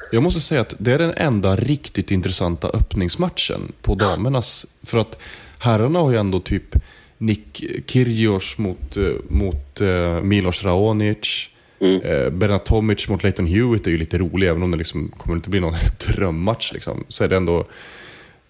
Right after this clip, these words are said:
Speaker 1: eh, lite kul. Vad finns det mer? Ja, men så här, jag tycker ju Karlovic Dimitrov känns lite rolig.
Speaker 2: Mm.
Speaker 1: Ehm,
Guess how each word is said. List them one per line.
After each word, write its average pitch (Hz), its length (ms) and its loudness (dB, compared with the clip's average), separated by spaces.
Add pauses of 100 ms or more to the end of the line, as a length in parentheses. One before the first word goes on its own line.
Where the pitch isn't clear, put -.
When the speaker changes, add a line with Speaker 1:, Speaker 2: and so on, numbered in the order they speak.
(120)
Speaker 1:
eh, 71 460 0 (420)
lite 95 340 -2
kul. 85 440 2 (600)
Vad 104 160 0
finns 107 200 0
det 101 100 0
mer? 98 460 2 (180)
Ja, 95 60 0
men 98 200 2
så - 140 0
här, 62 260 -2
jag 82 260 0
tycker 120 220 -2
ju 82 160 2
Karlovic 87 800 -2
Dimitrov 101 600 -2 (340)
känns - 280 -6
lite - 160 -4
rolig. 87 360 0 (520)
Speaker 2:
Mm. - 200 0 (480)
Speaker 1:
Ehm, 85 720 0